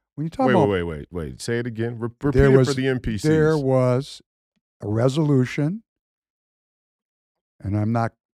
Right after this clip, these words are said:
Speaker 1: clear about all the details. There was a resolution. There was fourteen voting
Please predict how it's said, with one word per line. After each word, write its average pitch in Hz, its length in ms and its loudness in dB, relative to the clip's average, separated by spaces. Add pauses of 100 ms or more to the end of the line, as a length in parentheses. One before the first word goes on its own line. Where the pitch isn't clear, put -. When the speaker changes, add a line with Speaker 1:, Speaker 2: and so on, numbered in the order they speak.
(100)
Speaker 1:
clear 131 280 -2
about 101 260 -4
all 110 280 0
the 104 100 -6
details. 98 880 -6 (760)
There 101 140 -4
was 107 200 0
a 123 60 0
resolution. 120 800 0
There 95 140 -6
was 98 160 -8
fourteen 131 600 -2
voting 127 640 2